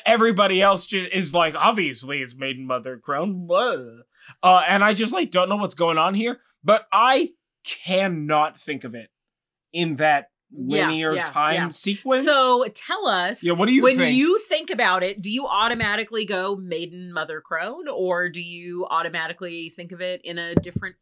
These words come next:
Speaker 2: order?
Speaker 1: Yeah.
Speaker 2: Uh, so
Speaker 1: Mother,
Speaker 2: <laughs>
Speaker 1: maiden, crone, crone, crone, crone. So you get more money out of the slot machine. You know, whatever is going on with that.
Speaker 2: <laughs> So in our previous episode, which was,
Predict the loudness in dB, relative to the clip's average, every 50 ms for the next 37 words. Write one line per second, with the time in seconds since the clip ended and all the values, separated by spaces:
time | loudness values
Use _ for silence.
0 | _ -18 -16 -16 -14 -14 -14 -16 -16 -16 -20 -20 -10 -4 0 2 2 2 0 -4
1 | -4 -2 0 2 2 2 2 2 0 -2 -4 -6 -6 -4 -4 -2 0 0 0 0
2 | 0 0 -2 -4 -6 -10 _ _ _ _ _ -6 0 0 2 4 4 2 2 2
3 | 0 -2 -2 -4 -4 -4 -4 -2 0 2 2 2 2 0 -2 -6 -10 -10 -4 0
4 | 2 2 2 2 0 -4 -8 -10 -8 -4 0 0 2 2 0 -2 -6 -6 -6 -2
5 | 0 0 0 0 -2 -6 -10 -14 _ _ _ _ -6 -4 -2 0 -2 -2 -2 -2
6 | -4 -4 -2 -4 -4 -4 -2 -4 -4 -4 -4 -6 -4 -2 -2 -4 -4 -6 -6 -6
7 | -4 0 0 0 0 -2 -4 -8 -6 -6 -8 -8 -8 -8 -6 -6 -6 -6 -8 -6
8 | -2 0 0 0 0 -2 -6 -6 -6 -6 -2 -2 -2 -2 -2 -2 -2 -4 -4 -2
9 | -4 -4 -4 -6 -6 -8 -8 -8 _ -6 -6 -6 -4 -2 -2 -2 -2 -2 -6 -12
10 | -14 _ -12 -10 -8 -8 -6 -4 0 0 0 0 0 0 0 0 -2 -2 -4 -8
11 | -6 -2 -2 0 0 -2 -2 -2 -2 -2 -2 -2 -4 -4 -4 -4 -4 -2 -2 -2
12 | -2 -4 -4 -6 -6 -8 -8 -10 -12 -10 -8 -8 -8 -8 -6 -4 -2 -2 -2 -2
13 | -4